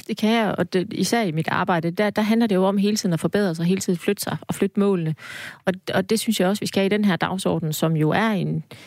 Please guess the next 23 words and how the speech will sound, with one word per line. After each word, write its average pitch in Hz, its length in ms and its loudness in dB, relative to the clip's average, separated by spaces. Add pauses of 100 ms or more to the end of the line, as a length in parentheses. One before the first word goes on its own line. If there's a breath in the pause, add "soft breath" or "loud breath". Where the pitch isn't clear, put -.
(200 loud breath)
en - 80 -2
dagsorden 202 460 0
og 165 60 -2
livsstil, 214 360 0
som 170 200 -4
vi 180 60 2
ikke 208 140 0
kan, 170 260 0
kan 170 120 0
kigge 190 240 0
udenom. 196 300 2
Og 202 100 -2
der 214 80 2
skal 226 220 -2
vi 302 80 2
hele 240 160 2
tiden 202 180 0
sige, 208 160 0
vi 214 120 2
er 220 160 2
ikke 269 140 -2
gode 262 200 0
nok, 247 160 2